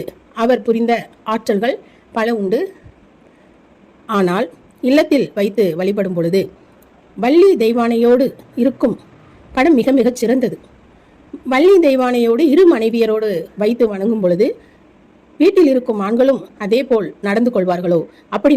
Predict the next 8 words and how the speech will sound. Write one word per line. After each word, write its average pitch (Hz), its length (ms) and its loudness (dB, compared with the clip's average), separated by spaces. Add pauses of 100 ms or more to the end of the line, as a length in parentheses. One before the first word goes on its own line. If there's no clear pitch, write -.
நடந்து 262 260 0
விடுமோ, 214 260 -2 (120)
இந்த 226 120 -2 (120)
சந்தேகம் 226 460 -4
நிறைய 277 440 -2
பேருக்கு 190 320 -4
இருக்கின்றது. 160 380 -6 (500)
அது 240 100 0